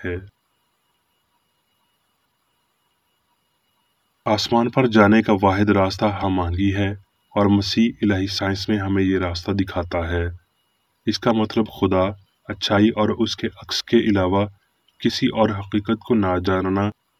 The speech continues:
زندگی کے کسی اور ضمیر کو نہ جاننا ہے اور نام نہاد درد اور خوشی کے احساسات سے برتر ہونا ہے۔ واحد انا، واحد عقل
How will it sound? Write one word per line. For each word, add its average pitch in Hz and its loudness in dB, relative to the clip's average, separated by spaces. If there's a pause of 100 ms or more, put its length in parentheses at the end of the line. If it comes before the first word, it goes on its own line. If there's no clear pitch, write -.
(300)
زندگی 104 2
کے 120 0
کسی 113 -2
اور 101 0
ضمیر 101 4
کو 107 0
نہ 98 0
جاننا 90 -2
ہے 90 -2 (760)
اور - 2
نام 95 4
نہاد 98 4 (200)
درد 104 2
اور 107 -4
خوشی 104 -2
کے 110 -4 (140)
احساسات 98 -6
سے - -4 (600)
برتر 101 0
ہونا 90 -4
ہے۔ 87 -8 (4000)
واحد 107 4 (140)
انا، 113 2 (260)
واحد 101 2 (180)
عقل - -2